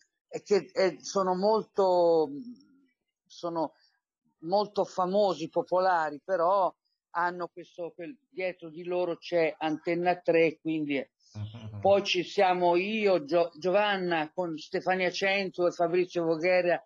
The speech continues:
Speaker 1: i nostri migliori anni. Poi c'è la, la, la giornata della memoria, Vanaghila. E, insomma,
Speaker 2: Ma, insomma,
Speaker 1: abbiamo
Speaker 2: ha-, hai,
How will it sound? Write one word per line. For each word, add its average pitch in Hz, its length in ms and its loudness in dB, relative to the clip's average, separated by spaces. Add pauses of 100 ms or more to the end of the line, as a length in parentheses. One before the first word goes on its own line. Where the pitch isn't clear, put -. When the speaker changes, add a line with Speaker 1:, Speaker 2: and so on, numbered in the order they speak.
(220)
Speaker 1:
i 175 100 -2
nostri 185 400 0
migliori 180 560 2
anni. 202 720 -2 (540)
Poi 202 220 4
c'è 185 400 0
la, 175 280 2
la, 165 380 2
la 156 220 0
giornata 170 520 -2
della 165 220 0
memoria, 196 920 2
Vanaghila. 190 880 -2 (560)
E, 269 240 2
insomma, 262 800 -8 (260)
Speaker 2:
Ma, 190 240 2
insomma, 220 360 2
Speaker 1:
abbiamo 302 200 2
Speaker 2:
ha-, 151 420 0
hai, 151 520 -2